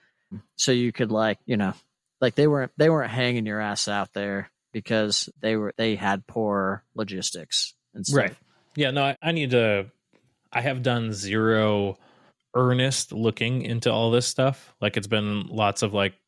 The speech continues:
Speaker 2: touching base with people, meeting people, but nothing like,
Speaker 1: Mm-hmm.
Speaker 2: "Hey, can I get a quote?"
Speaker 1: Is that Seb
Speaker 2: Um,
Speaker 1: in the background there?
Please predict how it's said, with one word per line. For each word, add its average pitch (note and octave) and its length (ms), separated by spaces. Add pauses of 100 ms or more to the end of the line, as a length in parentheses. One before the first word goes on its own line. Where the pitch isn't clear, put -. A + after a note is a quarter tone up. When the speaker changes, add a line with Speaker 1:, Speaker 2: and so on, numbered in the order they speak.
Speaker 2:
touching G2 280
base C#3+ 220
with B2+ 100
people, A#2+ 380
meeting A2 280
people, G#2+ 420
but G2 180
nothing G#2+ 360
like, G#2 220
Speaker 1:
Mm-hmm. G#2+ 100 (240)
Speaker 2:
"Hey, C#3+ 320 (300)
can A2 120
I A#2 40
get C#3+ 120
a G#2 40
quote?" - 340 (120)
Speaker 1:
Is - 40
that A2 160
Seb G2 300
Speaker 2:
Um, B2+ 80
Speaker 1:
in C3 60
the C3 80
background C#3+ 480
there? D#3 200